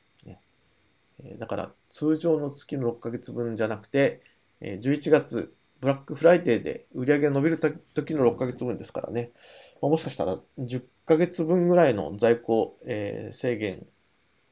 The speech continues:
在庫ストレージが提供されると。で、毎年ホリデーシーズンはね、えー、もっと在庫を送っておけばよかったという意見を聞きます。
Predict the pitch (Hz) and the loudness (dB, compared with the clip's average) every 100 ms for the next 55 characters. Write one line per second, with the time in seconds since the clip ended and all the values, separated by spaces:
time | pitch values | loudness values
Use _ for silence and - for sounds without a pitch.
0 | _ - 117 - - 113 113 120 160 147 | _ -4 -4 -4 -10 -4 -4 2 6 6
1 | 120 - 107 101 - 80 - - _ _ | 6 -8 -10 -8 -10 -12 -14 -20 _ _
2 | _ _ _ _ _ _ _ _ _ _ | _ _ _ _ _ _ _ _ _ _
3 | _ - 107 143 160 185 185 165 165 175 | _ -14 -2 0 0 0 0 2 4 2
4 | 170 165 135 107 123 139 135 _ _ - | 2 -4 -4 -6 -2 -4 -4 _ _ -10
5 | - 156 190 147 127 123 123 110 - - | -6 -4 -2 0 4 2 2 -4 -6 -4
6 | 135 139 135 117 120 123 123 143 160 127 | -2 2 2 4 0 0 -2 2 2 2
7 | 131 104 - - 73 - - - | 0 -4 -6 -14 -14 -14 -16 -20